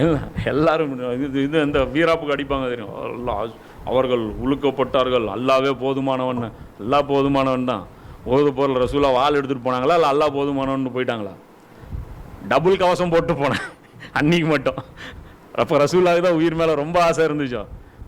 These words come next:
ரெண்டு கவசம் போட்டோன்னே அபூபக்கர் சொல்றாங்க, "இது சாதாரண போர் கிடையாது." ஒண்ணுக்கு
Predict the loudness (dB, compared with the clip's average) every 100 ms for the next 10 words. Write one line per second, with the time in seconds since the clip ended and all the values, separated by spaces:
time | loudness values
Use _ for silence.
0 | -6 0 2 4 2 0 2 2 2 0
1 | 2 2 2 0 0 -2 -2 -2 -2 -2
2 | -2 -2 0 2 4 2 0 -2 0 0
3 | 0 0 0 -2 -6 -8 -16 -20 -18 -16
4 | -14 -14 -14 -4 0 2 2 0 0